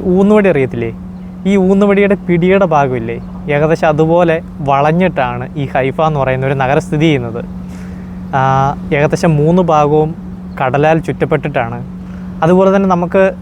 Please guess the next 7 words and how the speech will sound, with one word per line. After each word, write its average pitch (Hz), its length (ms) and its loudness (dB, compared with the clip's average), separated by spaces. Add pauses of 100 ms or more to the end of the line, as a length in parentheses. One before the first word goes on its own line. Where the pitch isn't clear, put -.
വേറൊരു 185 320 2
കാര്യം 160 240 2
കൂടെ 151 180 0
പറയാം. 131 220 -2 (760)
ഈ - 20 4 (240)
അദാനിയുടെ 170 600 2
ഒരു 156 60 0